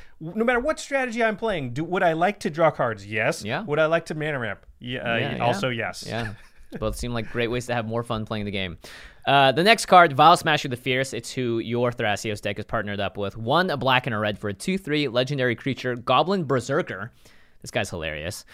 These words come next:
Speaker 2: Whenever you cast your first spell each turn
Speaker 1: It's a girl.
Speaker 2: Oh, is it? You're right, you're right, you're
Speaker 1: Yeah.
Speaker 2: right. Actually, she's also, the, the non-Vial Smashing version is in,
Speaker 1: Yeah.
Speaker 2: uh, Khans or I think Dragons in the alternate future or past, whatever. Um, okay,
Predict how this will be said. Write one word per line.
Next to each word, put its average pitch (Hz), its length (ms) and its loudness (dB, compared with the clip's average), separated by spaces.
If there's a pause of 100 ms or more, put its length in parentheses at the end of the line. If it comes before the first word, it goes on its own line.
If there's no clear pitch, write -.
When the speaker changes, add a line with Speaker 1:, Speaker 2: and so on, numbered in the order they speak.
(240)
Speaker 2:
Whenever 180 240 4
you 170 80 2
cast 151 280 6
your 127 60 2
first 147 260 0
spell 120 240 2
each 135 220 -6
turn 101 160 -6
Speaker 1:
It's 95 80 -6
a 101 60 -6
girl. 95 220 -12 (400)
Speaker 2:
Oh, 135 120 6
is 127 100 4
it? 117 100 0
You're 123 120 0
right, 139 180 2
you're 123 80 -2
right, 113 120 0
you're 101 100 -2
Speaker 1:
Yeah. 104 100 0
Speaker 2:
right. - 80 -12 (200)
Actually, 175 260 4
she's 151 240 2
also, 156 280 4
the, 127 240 2
the 110 140 -6
non-Vial 123 560 0
Smashing 101 380 -8
version 90 340 -10
is 90 200 -12
in, 95 420 -10
Speaker 1:
Yeah. 110 380 -6
Speaker 2:
uh, 90 40 -12
Khans 127 400 -4
or 117 60 -2
I 95 60 -2
think 107 160 -8
Dragons 90 460 -4
in 101 140 -6
the 95 120 -4
alternate 90 360 -8
future 82 380 -8 (180)
or 90 120 -6
past, - 340 -8
whatever. 71 280 -12 (440)
Um, 113 320 4 (160)
okay, 151 180 4